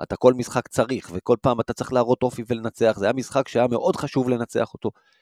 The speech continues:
וקטש תפקד בצורה ברמה מאוד גבוהה בעיניי, והקבוצה, למעט הדקות האלה, באמת ידעה להרים את עצמה, ושוב לתפקד בצורה מאוד גבוהה. הכל באותו רבע, אתם מבינים שאת הרבע הזה,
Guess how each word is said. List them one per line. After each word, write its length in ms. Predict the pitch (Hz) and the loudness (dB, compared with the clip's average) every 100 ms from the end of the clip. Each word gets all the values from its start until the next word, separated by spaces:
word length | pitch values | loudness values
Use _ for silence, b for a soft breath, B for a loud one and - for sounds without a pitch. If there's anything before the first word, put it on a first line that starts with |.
| _ _ _ - | _ _ _ -8
וקטש 360 | 202 131 139 | 0 0 0
תפקד 380 | - 127 - 131 | -4 -8 0 0
בצורה 360 | 113 - 117 120 | 0 -2 4 4
ברמה 320 | 113 107 120 | 4 2 0
מאוד 340 | 110 - 165 156 | -2 4 4 4
גבוהה 280 | 131 151 139 | 4 6 6
בעיניי, 360 | 143 135 131 - _ _ _ _ _ _ 87 | 2 -2 -6 -8 _ _ _ _ _ _ -4
והקבוצה, 540 | 101 - 101 - 143 - _ _ _ | -4 -2 -6 8 8 8 _ _ _
למעט 440 | 98 101 113 147 135 | -4 -2 4 4 4
הדקות 420 | 110 113 131 - | 2 4 4 6
האלה, 260 | 117 110 101 | 4 4 2
באמת 360 | 104 120 120 | 2 2 0
ידעה 280 | 117 98 135 | -2 2 2
להרים 360 | 131 104 120 131 | 2 0 -4 -4
את 80 | |
עצמה, 220 | 113 - 92 | -6 -6 -6
ושוב 300 | 95 147 120 | -2 0 0
לתפקד 420 | 104 - - 113 | 0 -4 -2 -2
בצורה 340 | 104 - 104 107 | 0 -2 -2 0
מאוד 200 | 104 101 | -2 -2
גבוהה. 260 | 98 101 - _ _ _ _ _ - | 0 0 -2 _ _ _ _ _ -10
הכל 280 | - 165 | 8 10
באותו 360 | 202 175 - 165 | 10 8 8 8
רבע, 280 | 170 143 87 | 6 4 0
אתם 160 | 104 | -2
מבינים 320 | 95 95 131 160 | -2 -4 -4 -4
שאת 140 | - | -2
הרבע 320 | 127 151 156 | 0 2 4
הזה, 240 | 147 151 | 4 2